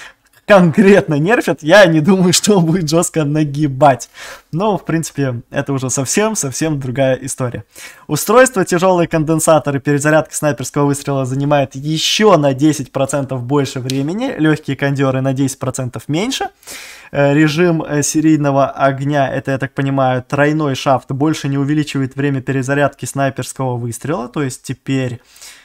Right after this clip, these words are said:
я так понимаю, что, ну, его как-то подбалансили, он будет, э, ну, хотя не, он не будет лучше, потому что там урон все упало. Дрон Брут, друзья мои хорошие. Ну, с ша-, с шафтом все понятно, да? То есть его нерфят,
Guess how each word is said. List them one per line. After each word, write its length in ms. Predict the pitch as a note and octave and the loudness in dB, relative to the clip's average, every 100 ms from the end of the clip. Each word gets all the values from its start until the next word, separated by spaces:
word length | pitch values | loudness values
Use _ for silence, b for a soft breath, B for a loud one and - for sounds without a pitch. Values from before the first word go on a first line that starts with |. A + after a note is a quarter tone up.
| B - | B -12
я 240 | B2+ C3 | -6 -6
так 200 | B2 - | -6 -8
понимаю, 1080 | - C3 C3 C3 C3 C3 B2 B2 B2 B2 A#2+ | -4 -4 -2 -2 0 0 -2 -4 -4 -4 -6
что, 1040 | - - B2+ B2 A#2+ A#2 A#2 A2+ A2+ A2+ | -12 -8 -4 -4 -4 -4 -6 -6 -8 -8
ну, 160 | A2+ C3 | -8 -6
его 240 | B2 A#2+ | -4 -6
как-то 280 | - A2+ - | -8 -12 -12
подбалансили, 720 | - B2 A#2+ B2+ B2+ A#2+ A#2 A#2+ | -8 -6 -2 0 -2 -4 -8 -8
он 220 | A#2+ A#2 | -6 -6
будет, 340 | A#2+ A#2+ A2+ - - | -6 -6 -8 -16 -16
э, 320 | A#2 A2 A2+ | -14 -12 -14
ну, 180 | - B3+ | -12 -12
хотя 220 | - E3 C3+ | -10 -8 -6
не, 140 | G#2+ | -6
он 100 | A2 | -8
не 80 | A#2 | -8
будет 240 | A#2+ A2+ | -8 -8
лучше, 180 | E3 - | -10 -12
потому 120 | _ | _
что 100 | - | -16
там 160 | B2 A#2 | -10 -8
урон 220 | A#2+ A#2+ | -8 -8
все 240 | - A#2+ A2 B B - | -10 -12 -14 B B -12
упало. 400 | B2 C3+ A2 B B B B B B B | -4 -2 -2 B B B B B B B
Дрон 440 | C#3 G3+ D4 A#3 - | 4 8 8 6 -2
Брут, 480 | C3+ D3+ F#3+ D4+ F#3 | -4 2 6 8 6
друзья 380 | C#3+ D#3 D3 E3 | 2 2 4 4
мои 160 | D3 C#3 | 4 0
хорошие. 540 | D#3 E3+ C#3 - A#2 | 2 2 2 -2 -8
Ну, 340 | - F#3+ - _ _ | -4 -4 -4 _ _
с 100 | - | -4
ша-, 200 | - E3+ - | 2 2 0
с 160 | - | -4
шафтом 420 | - F#3+ F3+ F3 | 0 2 4 4
все 220 | - - B2+ | 4 -2 0
понятно, 440 | D3+ F3+ D#3 B2 | 2 4 4 4
да? 160 | C3+ E3+ | 4 4
То 100 | C#3+ | 2
есть 140 | - | -2
его 120 | C#3+ | 0
нерфят, 560 | C#3 G3 C#4 C#4+ C4 - | 2 6 4 6 2 2